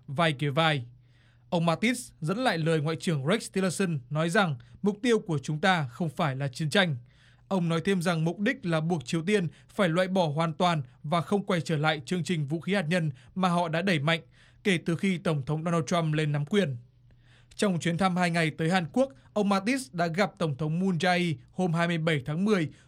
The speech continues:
cũng như gặp các quan chức quốc phòng hàng đầu và các chỉ huy quân sự của Mỹ trực tiếp đương đầu với các hành động của Triều Tiên. Trong cuộc gặp, ông Moon ca ngợi việc triển khai mạnh mẽ các khí tài chiến lược của Hoa Kỳ trên bán đảo Triều Tiên để ngăn chặn hiệu quả những hành vi khiêu khích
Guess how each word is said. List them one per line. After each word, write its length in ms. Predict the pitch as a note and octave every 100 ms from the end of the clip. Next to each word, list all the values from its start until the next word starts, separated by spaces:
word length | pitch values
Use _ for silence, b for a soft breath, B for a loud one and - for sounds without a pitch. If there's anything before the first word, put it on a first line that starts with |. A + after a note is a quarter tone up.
| B
cũng 180 | A3 B3+
như 120 | B3+
gặp 160 | G#3+ -
các 100 | G3+
quan 200 | G3+ F3+
chức 200 | - B3+
quốc 140 | C4+ C4
phòng 160 | G3+ D#3+
hàng 200 | D3+ E3
đầu 280 | E3+ D3+ B B
và 120 | E3+
các 140 | G#3+ A#3+
chỉ 120 | E3+
huy 140 | C#3+
quân 160 | D#3+ E3+
sự 200 | F3 F3
của 120 | - C#3
Mỹ 360 | D#3+ G3+ B3+ B B
trực 240 | G#3+ -
tiếp 100 | C4 C4
đương 220 | G#3+ F#3
đầu 300 | F3 E3+ D3 B2+
với 100 | D3+
các 100 | A#3
hành 140 | E3+
động 160 | D#3+ E3+
của 120 | - C3+
Triều 180 | D#3
Tiên. 300 | D#3+ F#3 D3 B2 b b b b b -
Trong 140 | G#3
cuộc 120 | G3+
gặp, 160 | F#3 E3+ - b -
ông 200 | F#3 F#3
Moon 180 | F#3
ca 180 | D#3 F3
ngợi 280 | F3 F3 C3+ - D3
việc 180 | F3+ F3+
triển 200 | G3 D3+
khai 220 | - F3
mạnh 240 | D#3+ F3 E3+
mẽ 180 | F3+
các 160 | G3 A#3+
khí 140 | F#3+
tài 200 | F3 F3+
chiến 220 | D#3 E3 E3
lược 240 | G#3+ -
của 100 | D3+
Hoa 180 | C3+ F3
Kỳ 300 | F#3+ F3 D3 B B
trên 180 | G3+ E3+
bán 160 | E3
đảo 160 | F#3+ D#3
Triều 200 | - D3+
Tiên 280 | G#3+ F#3 D3+ b
để 140 | G#3 F3+
ngăn 160 | A3+
chặn 160 | A3 G3+
hiệu 120 | F#3+
quả 280 | - F#3+ C#3+
những 180 | C#3 G3+
hành 140 | F#3
vi 160 | D3 F3
khiêu 160 | F#3+
khích 180 | E3+ B3+